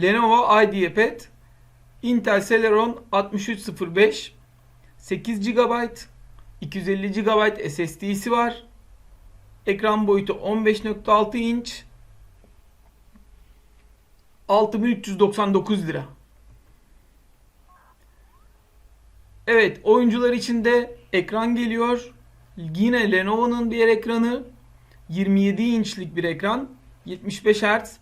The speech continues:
altı milisaniye H D M I ve V G A dönüşümlü. Tepki süresi altı milisaniye. Full H D, yani bin dokuz yüz yirmiye bin seksen piksel. İki bin üç yüz kırk dokuz lira. Yirmi beş Mayıs'tan itibaren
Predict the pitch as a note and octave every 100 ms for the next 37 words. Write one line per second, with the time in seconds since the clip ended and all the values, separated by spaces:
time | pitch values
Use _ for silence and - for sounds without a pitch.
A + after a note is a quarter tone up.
0 | - F3 F3 - A3+ A#3+ G3+ G#3+ G3 G3
1 | G#3 A#3 - - - - F#3 F3+ F3 G3+
2 | G#3 A3 A3 G3+ F#3 F3+ D#3+ F3 G3+ A#3+
3 | - - E3 F#3 F#3 - F3 E3 G3+ B3
4 | - - _ - - - G#3 G#3 G#3+ G3+
5 | F#3 - - D#3+ E3 G#3+ A#3 A3 A#3 A3
6 | G#3+ G#3+ A3+ A3+ - - - - _ A3+
7 | A#3 G#3+ G3+ - A#3+ C4+ - - - G#3
8 | G3+ G#3 G#3+ F#3+ G3 G3 G3+ F#3 F#3 G3+
9 | G3+ F#3+ - E3 G#3+ G#3+ A3 - - A#3
10 | B3 - - - - - - - G#3+ G3+
11 | G#3+ G#3 G#3 G3 - F3 G#3 G3+ A3+ F#3+
12 | G3+ A3+ A#3 - - - - - - -
13 | - F#3 G3 G#3 A3+ A#3 G#3 G3 - G3+
14 | F#3+ F3 F#3+ F#3+ G3+ A3